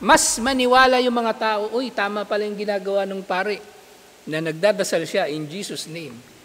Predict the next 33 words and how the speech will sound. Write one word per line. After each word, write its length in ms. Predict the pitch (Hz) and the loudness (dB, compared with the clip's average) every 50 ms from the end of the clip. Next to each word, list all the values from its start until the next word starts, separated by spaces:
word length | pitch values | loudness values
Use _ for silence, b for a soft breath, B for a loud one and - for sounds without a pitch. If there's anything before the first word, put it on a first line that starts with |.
| - - - | -20 -20 -14
Eh 120 | - 156 | -12 -8
di 80 | 165 214 | -6 -4
mas 160 | 240 247 - | -4 -4 -2
marami 360 | 269 247 247 247 247 247 247 | -2 0 0 2 2 0 0
nang 120 | 247 240 240 | -2 -2 -2
naloko, 600 | 233 233 226 220 214 202 190 165 151 147 156 156 - - - - - - - - - | 0 0 0 2 2 0 0 0 -2 -4 -6 -8 -10 -16 -20 -20 -20 -20 -20 -12 -8
di 80 | 165 | -4
ba? 160 | 160 175 190 | -2 -2 0
Parang 320 | 196 - 247 247 254 254 254 | 2 4 4 4 4 4 2
ano 120 | 254 254 | 0 0
yan 200 | 262 262 247 226 | 2 2 2 0
eh, 160 | 208 180 160 151 156 - - - - - - - - - - - - - | 0 -4 -6 -8 -12 -16 -20 -20 -20 -20 -20 -20 -20 -20 -20 -8 -2 2
parang 200 | 208 233 254 262 | 2 4 4 2
yung 120 | 262 247 | 2 0
nagsasabwatan, 1040 | 233 - 262 220 - 247 214 196 196 196 185 185 185 185 190 202 208 214 202 190 185 175 - - - - - - - - - - - - - - | 0 0 0 2 4 4 4 4 6 6 6 6 4 4 4 4 2 0 -4 -6 -6 -10 -12 -16 -20 -20 -20 -20 -20 -20 -20 -20 -20 -20 -14 -10
yung 160 | 151 160 185 | -6 -4 -2
mga 200 | 196 196 196 196 | -2 0 0 0
nagsasabwatan 720 | 196 185 - 202 - - 180 175 175 185 185 185 - 190 190 185 | -2 -2 -2 -2 0 0 0 2 4 2 4 2 2 -2 -2 -2
ng 100 | 180 180 175 | -4 -4 -4
mga 120 | 170 170 165 156 | -4 -4 -4 -4
budol-budol 720 | 160 170 170 160 175 175 165 160 175 175 170 196 202 208 196 | -2 -2 -2 -2 -4 -4 -4 -2 -2 -2 0 0 -2 -2 0
gang, 400 | 180 190 190 190 190 196 190 190 - - - - - - - | 2 2 2 2 2 -2 -6 -10 -14 -16 -20 -20 -16 -6 -2
ganyan 240 | 233 240 294 302 285 | -2 0 0 0 0
na 120 | 277 269 | 0 2
ganyan 360 | 233 254 240 247 247 233 220 220 | 4 4 4 4 4 0 0 0
yun, 180 | 233 233 214 180 | 0 -2 -2 -4
si 80 | - 190 | -6 -4
Satanas 480 | - 220 208 - 214 202 214 202 - - | -2 -2 0 0 0 0 0 -2 -2 -4
at 160 | 196 - - | -6 -6 -6
yung 160 | 208 196 185 | -8 -6 -4
kanyang 320 | 196 190 190 185 185 185 | -4 -4 -4 -4 -6 -8
mga, 320 | 180 175 165 175 190 226 262 - - B B B B B B B B - - 175 | -8 -10 -8 -6 -6 -6 -6 -8 -14 B B B B B B B B -10 -4 -2
ah, 640 | 175 175 175 175 175 170 170 170 165 165 165 165 | 0 0 2 2 0 0 0 0 0 -2 -4 -4